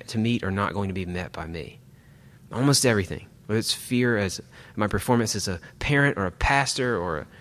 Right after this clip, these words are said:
or a historian or whatever else, it, you can trace it back to that. I know I'm not alone here. And that's not exactly the same thing as being afraid that you're gonna break the terms of God's covenant, but it's connected to it,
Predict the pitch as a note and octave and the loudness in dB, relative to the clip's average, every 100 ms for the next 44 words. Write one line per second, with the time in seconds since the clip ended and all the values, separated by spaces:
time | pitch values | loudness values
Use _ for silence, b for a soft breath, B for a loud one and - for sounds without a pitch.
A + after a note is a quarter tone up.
0 | b b b b - F2 D#2+ G2 - C3+ | b b b b -6 -4 -2 0 2 4
1 | C3+ C3+ A#2+ G#2 G#2+ G2+ F#2 E2+ C#2 - | 6 6 4 2 2 2 0 -2 -4 -8
2 | - E2+ - F#2+ G#2 B2+ B2+ - G#2 - | -10 -8 -6 -4 0 2 2 0 -2 -2
3 | F2 D2+ - - - - - - - - | -6 -6 -8 -16 -20 -20 -20 -20 -20 -20
4 | - - - - - F#2+ G#2+ A2 G#2+ G2+ | -20 -20 -20 -14 -4 2 4 4 4 4
5 | G2 F#2 E2+ D2 - B B B B C3 | 2 0 -2 -6 -8 B B B B 2
6 | - C3+ G#2 G2+ B2 D3+ C3 A#2 - A#2 | 6 6 6 6 6 8 6 6 6 6
7 | A2 G2+ A2+ F#2 E2 - F#2+ F2 G#2 G#2 | 6 4 2 2 0 -4 -4 0 2 2
8 | F#2 - - A2 G#2+ F#2+ - B B B | 0 -4 2 4 4 2 -2 B B B
9 | E2+ G#2 G#2 F#2 D#2+ G#2+ A2+ - - - | 2 4 4 4 4 4 4 0 -2 4
10 | A2 G#2 F#2+ F#2 F2 - - B2 G2+ E2+ | 4 4 0 0 0 0 0 2 2 0
11 | F#2 - - G#2+ A#2+ - F#2+ - F2 B1+ | -2 -2 0 4 4 2 -2 0 0 -2